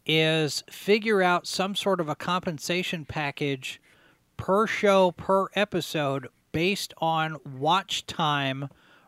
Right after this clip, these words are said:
rather than how many times somebody watches the rerun. Because residuals in the past have been based on, you know, when this, when this T V sh-, station runs this show,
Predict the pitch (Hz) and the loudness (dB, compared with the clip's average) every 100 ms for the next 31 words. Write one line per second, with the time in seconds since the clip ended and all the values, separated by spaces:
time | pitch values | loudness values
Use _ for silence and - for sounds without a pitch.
0 | _ 131 135 151 175 185 175 156 151 147 | _ -8 0 4 4 4 2 2 0 0
1 | 143 139 - - 165 175 175 165 170 - | -2 -6 -10 -2 -2 0 -2 -4 -6 -4
2 | 151 147 135 151 135 139 139 127 123 - | -6 -6 -6 -6 -6 -4 -4 -4 -4 -6
3 | 123 135 156 220 190 123 87 - _ _ | -8 -6 -2 -2 0 -2 -4 -14 _ _
4 | _ _ _ _ _ _ - 160 160 - | _ _ _ _ _ _ -2 2 2 2
5 | 170 160 160 151 139 143 156 139 196 214 | 2 4 2 0 -2 -2 0 2 2 4
6 | 202 180 175 147 202 226 160 160 - - | 2 0 -2 -2 0 2 2 0 -4 -6
7 | 147 151 147 135 160 185 - 151 139 139 | -6 -6 -6 -2 0 0 0 -2 0 0
8 | 135 139 127 - _ _ _ 143 135 131 | -2 -6 -10 -14 _ _ _ -2 0 0
9 | 123 143 175 180 170 175 - _ _ - | 0 2 2 2 2 2 -2 _ _ -14
10 | 139 175 196 190 190 - - 190 180 185 | -2 2 2 2 -2 -2 -8 -6 -4 -2
11 | 208 185 - - - - 180 160 143 - | -2 -4 -8 -14 -14 -4 0 0 -2 -2
12 | 160 156 151 - 135 170 185 139 156 151 | -2 -4 -10 -6 0 0 0 -4 -4 -2
13 | - - 196 196 123 123 135 | -2 2 4 6 4 -2 -6